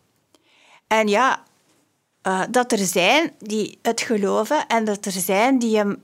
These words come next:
gaan weerspreken en zelfs helemaal niet akkoord zijn met Jezus,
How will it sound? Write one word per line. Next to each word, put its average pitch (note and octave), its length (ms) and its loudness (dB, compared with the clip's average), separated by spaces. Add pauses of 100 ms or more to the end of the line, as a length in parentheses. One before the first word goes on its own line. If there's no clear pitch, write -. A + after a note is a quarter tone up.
gaan F#3+ 440 -4 (100)
weerspreken G3+ 1080 -2
en G3+ 340 -2
zelfs F3+ 600 -4 (180)
helemaal F3+ 480 -2
niet A#3+ 220 2
akkoord - 520 -4
zijn C#4 240 0
met C4+ 220 0
Jezus, C#4+ 500 -2